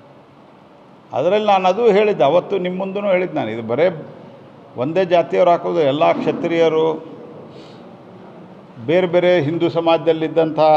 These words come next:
ಬೇರೆ ಬೇರೆ ಜನಾಂಗದವರು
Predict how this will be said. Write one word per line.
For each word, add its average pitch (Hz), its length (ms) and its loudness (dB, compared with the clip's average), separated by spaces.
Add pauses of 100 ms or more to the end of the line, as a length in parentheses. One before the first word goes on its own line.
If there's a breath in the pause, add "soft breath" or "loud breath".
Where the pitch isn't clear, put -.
(460)
ಬೇರೆ 156 200 0
ಬೇರೆ 160 580 0
ಜನಾಂಗದವರು 160 920 0